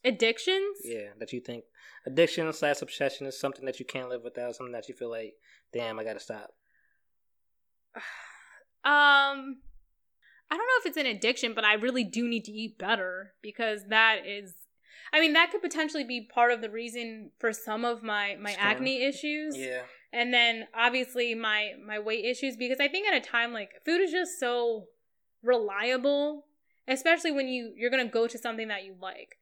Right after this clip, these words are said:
Speaker 2: Mm-hmm.
Speaker 1: So when you're depressed or you're angry, you're gonna go to that, and that, you know, probably could lead to an addiction, obviously.
Speaker 2: Yeah.
Speaker 1: And I think, like, at a time, 'cause there was a time I was, like, low-key depressed,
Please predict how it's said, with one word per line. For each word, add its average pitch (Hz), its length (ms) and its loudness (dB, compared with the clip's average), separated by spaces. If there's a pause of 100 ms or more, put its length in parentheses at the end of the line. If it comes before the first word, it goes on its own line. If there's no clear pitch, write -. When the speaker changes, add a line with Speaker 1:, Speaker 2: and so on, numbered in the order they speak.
Speaker 2:
Mm-hmm. 139 280 -6
Speaker 1:
So 254 180 2
when 262 180 0
you're 254 140 -4
depressed 311 800 2
or 202 100 -8
you're 190 220 -10
angry, 285 380 2
you're 269 120 4
gonna 247 180 2
go 226 220 2
to 262 80 2
that, 269 340 4
and 214 80 -4
that, 214 260 2 (220)
you 226 140 -6
know, 220 100 -2
probably 226 560 -2
could 214 320 -8
lead 220 220 -6
to 220 180 -2
an 202 80 -8
addiction, 196 440 -8
obviously. 269 880 -2 (100)
Speaker 2:
Yeah. 123 160 -4 (240)
Speaker 1:
And 240 160 2
I 240 100 4
think, 277 380 0
like, 220 160 0 (160)
at 247 140 8
a 226 60 4
time, 247 300 2
'cause 269 120 -2
there 320 140 2
was 349 140 0
a 320 60 -6
time 277 260 4
I 240 100 6
was, 226 280 -2
like, 202 280 -6
low-key 214 640 -4 (260)
depressed, 233 600 -2